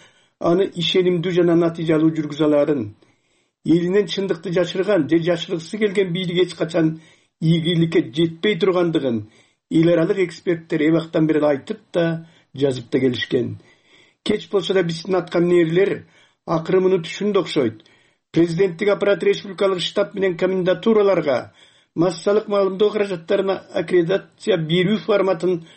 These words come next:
карап чыгуу тапшырмасын бергенин жыйырма төрт К Ж маалымат агенттигине журналист Мария Орлова жазып чыкты.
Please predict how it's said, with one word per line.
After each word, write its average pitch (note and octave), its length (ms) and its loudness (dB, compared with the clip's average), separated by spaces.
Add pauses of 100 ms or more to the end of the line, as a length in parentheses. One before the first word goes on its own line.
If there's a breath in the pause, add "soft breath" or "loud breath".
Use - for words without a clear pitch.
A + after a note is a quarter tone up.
(300 loud breath)
карап E3 300 0
чыгуу D#3+ 160 2
тапшырмасын D3+ 540 0
бергенин D3 480 0 (520 soft breath)
жыйырма D3+ 320 2
төрт E3+ 220 -2
К F3+ 160 2
Ж E3+ 120 -2
маалымат D#3+ 400 0
агенттигине D3 560 -2
журналист D3 520 -4 (480)
Мария D#3+ 640 0 (420)
Орлова C#3 420 0
жазып G#2 260 -8
чыкты. G#2+ 520 -10